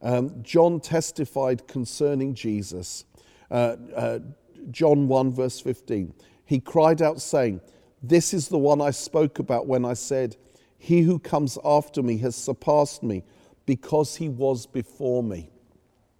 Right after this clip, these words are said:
Then later on in verse twenty, he did not fail to confess, but confessed freely, "I am not the Messiah."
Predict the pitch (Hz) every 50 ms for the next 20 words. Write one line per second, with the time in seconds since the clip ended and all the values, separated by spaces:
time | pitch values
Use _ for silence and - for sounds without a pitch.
0 | _ _ _ _ - - _ _ - - _ _ 135 151 160 170 160 160 165 156
1 | 143 - - 170 170 156 156 151 127 110 127 139 135 131 - - - - 156 147
2 | 151 156 - - 131 92 90 87 - _ _ _ _ _ _ _ _ - 156 151
3 | 113 - 170 165 165 196 170 160 - - - 147 151 160 170 156 - - - -
4 | - 156 143 - - 156 160 147 123 - - - - - _ _ _ _ _ _
5 | 139 135 131 - 160 156 151 - - 160 151 151 - - - - - 175 165 170
6 | 190 180 160 127 104 92 - - _ _ - 139 147 151 147 135 139 143 147 143
7 | 143 156 175 180 175 - - 120 120 127 127 131 131 123 - - - 160 160 160
8 | 151 127 92 85